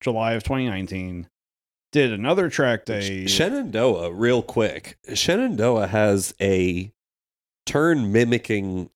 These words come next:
Speaker 2: the carousel, a, a miniature version
Speaker 1: Yes.
Speaker 2: of the carousel at the Nürburgring, where it is severely banked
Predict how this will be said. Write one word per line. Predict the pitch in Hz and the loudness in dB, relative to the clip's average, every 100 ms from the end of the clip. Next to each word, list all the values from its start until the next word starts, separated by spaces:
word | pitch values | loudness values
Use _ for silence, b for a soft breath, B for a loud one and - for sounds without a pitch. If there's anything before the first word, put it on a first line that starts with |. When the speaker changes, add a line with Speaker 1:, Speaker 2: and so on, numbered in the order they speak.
| _ | _
Speaker 2:
the | 101 101 | -2 -2
carousel, | - 110 104 87 - 76 80 - 98 | 0 -2 0 -2 -2 -2 -2 -2 -2
a, | 101 107 101 | -2 -2 -2
a | 104 | 2
miniature | 110 120 - 107 90 | 2 2 2 0 2
version | 95 90 92 87 | 2 2 0 0
Speaker 1:
Yes. | 101 92 87 | 2 2 0
Speaker 2:
of | 90 | -2
the | |
carousel | 92 117 117 107 113 98 92 | -2 0 0 0 0 2 0
at | |
the | - | 0
Nürburgring, | 90 92 87 90 82 90 87 | 2 2 2 -2 0 -2 0
where | 82 92 92 | 2 2 4
it | 90 | 2
is | 87 | 0
severely | - 113 90 107 156 131 107 | 0 0 2 2 4 2 0
banked | 85 87 95 95 95 - | -2 -4 -4 -6 -10 -12